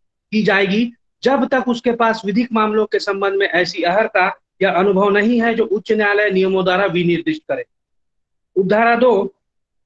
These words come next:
इस मजिस्ट्रेट, ऐसे मजिस्ट्रेट विशेष महानगर मजिस्ट्रेट कहलाएंगे और एक समय में एक वर्ष से अनधिक की इतनी अवधि के लिए नियुक्त किए जाएंगे जितनी उच्च न्यायालय साधारण या विशेष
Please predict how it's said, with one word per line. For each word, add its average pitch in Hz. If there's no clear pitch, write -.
इस 240
मजिस्ट्रेट, 254
ऐसे 220
मजिस्ट्रेट 247
विशेष 240
महानगर 226
मजिस्ट्रेट 214
कहलाएंगे 214
और 175
एक 233
समय 226
में 226
एक 214
वर्ष 220
से 220
अनधिक 196
की 233
इतनी 262
अवधि 247
के 240
लिए 226
नियुक्त 226
किए 214
जाएंगे 202
जितनी 196
उच्च 202
न्यायालय 208
साधारण 190
या 202
विशेष 208